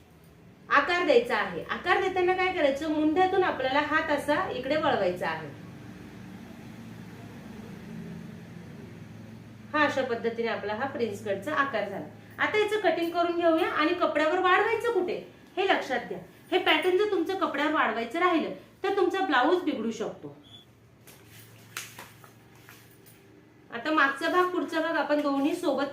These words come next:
क-, कटिंग करतोय. नवीन बघणाऱ्यांनी जर अजून चॅनलला सबस्क्राईब केलेलं नसेल,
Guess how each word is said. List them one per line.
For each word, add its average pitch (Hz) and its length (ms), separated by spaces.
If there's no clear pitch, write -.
क-, 277 40
कटिंग 254 420
करतोय. 226 460
नवीन 302 320
बघणाऱ्यांनी 294 520
जर 381 160
अजून 339 260
चॅनलला 277 440
सबस्क्राईब 285 460
केलेलं 254 480
नसेल, 247 280